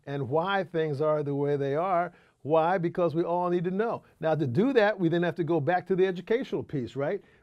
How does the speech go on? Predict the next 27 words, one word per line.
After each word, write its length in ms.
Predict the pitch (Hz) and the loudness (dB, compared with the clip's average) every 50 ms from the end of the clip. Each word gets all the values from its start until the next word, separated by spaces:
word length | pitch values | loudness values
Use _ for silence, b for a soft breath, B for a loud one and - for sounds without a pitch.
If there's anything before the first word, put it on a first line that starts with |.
| b | b
We 140 | - 208 233 | -6 0 2
have 140 | 233 208 - | 2 2 4
to 80 | 202 185 | 2 2
have 100 | 180 160 | 2 2
a 60 | 135 | 0
better 360 | 120 117 165 185 190 202 202 | 0 2 2 4 4 2 2
understanding 680 | 185 190 202 190 190 - - - 220 226 226 208 170 | 0 -4 -2 -2 -2 -2 -2 -2 -2 0 0 0 -2
of 120 | 151 160 185 | -2 -2 -4
economics 680 | 175 175 190 165 156 175 196 233 233 202 185 - - | -6 -2 -2 -2 -2 -2 -4 -6 -6 -6 -6 -6 -6
and 260 | - 160 147 135 123 | -8 -4 -4 -2 2
budgeting 440 | 147 180 220 202 180 185 170 170 190 - | 2 2 2 2 0 0 0 0 -2 -4
on 140 | 131 131 147 | -6 -8 -4
all 280 | 101 123 143 170 202 | -4 -2 0 0 0
of 80 | 226 220 | 0 -2
our 120 | 226 214 | -4 -6
cousins' 420 | - - 196 190 180 151 170 151 - | -4 -4 -4 -4 -2 -4 -6 -6 -8
parts 340 | - - 175 175 196 190 b b b b b | -4 -2 -2 -2 -2 -4 b b b b b
so 180 | - - 170 165 | -4 -2 0 4
we 160 | 170 175 180 | 4 4 2
understand 460 | 180 180 180 175 - 190 185 180 170 | 2 0 -2 2 4 4 4 6 6
the 40 | 175 | 2
information 400 | 175 170 170 180 180 170 170 165 | 2 0 -4 -2 -2 -2 -2 -4
is 80 | 135 | -4
being 240 | 135 151 156 160 151 | 0 0 0 0 0
presented 460 | 135 151 131 127 143 143 135 120 - | -2 -4 -2 0 0 2 0 0 -4
to 180 | - 127 110 95 | -4 -6 -6 -6
us. 260 | 92 95 - - _ | -8 -10 -16 -20 _